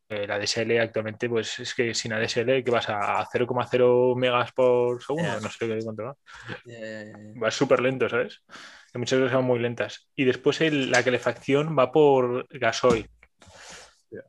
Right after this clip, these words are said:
Speaker 1: Entonces el gasoil no es barato y consume, ¿sabes? La gracia
Speaker 2: Ya, ya,
Speaker 1: sería
Speaker 2: ya, ya.
Speaker 1: algo de tipo geotermia o alguna cosa de estas.
Speaker 2: Ya. Ya, pero yo pe-,
Speaker 1: Pero
Speaker 2: yo
Speaker 1: ya
Speaker 2: pensaba
Speaker 1: lo
Speaker 2: que
Speaker 1: verás.
Speaker 2: sería más barato, o sea,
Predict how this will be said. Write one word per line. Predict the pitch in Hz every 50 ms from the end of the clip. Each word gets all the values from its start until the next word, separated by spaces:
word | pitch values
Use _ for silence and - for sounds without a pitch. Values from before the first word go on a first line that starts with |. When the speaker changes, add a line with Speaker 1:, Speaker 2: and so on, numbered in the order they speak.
| _ _
Speaker 1:
Entonces | - 113 113 107 -
el | 135 127
gasoil | 117 107 - - 120 113 113 123 131 139 143 143 139 135 - _ _ _ _ _ _ _ - - - _ _ -
no | 147 131 139 135 131
es | 127 120
barato | 120 117 120 135 - 143 131
y | 120 117 117
consume, | - 107 107 110 104 - 139 135 120 110 101
¿sabes? | - 110 117 139 147 127 -
La | - 113
gracia | 107 107 - 123 123
Speaker 2:
Ya, | 127
ya, | 127
Speaker 1:
sería | 131 131 131
Speaker 2:
ya, | 135 139 143
ya. | 143 139
Speaker 1:
algo | 131 131 127 147 147
de | 143 139 135 123
tipo | 120 131 123 - 127 120 120 113
geotermia | - - 110 - 123 139 151 143 131 127 123 123 123 123
o | 120 117
alguna | 113 113 117 120 117 117
cosa | 113 - - 117
de | 107
estas. | - - - - 117 - - - _ -
Speaker 2:
Ya. | 117 113 104 104 - _ _ _ _ _ _ _ _ _
Ya, | 139 143
pero | 143 120
yo | 110 123 117
pe-, | 165
Speaker 1:
Pero | 147 113 107
Speaker 2:
yo |
Speaker 1:
ya | - -
Speaker 2:
pensaba | - - 101
Speaker 1:
lo | 101
Speaker 2:
que | 101
Speaker 1:
verás. | 98
Speaker 2:
sería | - 156 143 143
más | 139 135 120 -
barato, | 110 107 131 180 - - 120 107
o | 104
sea, | - - 110 107 107 107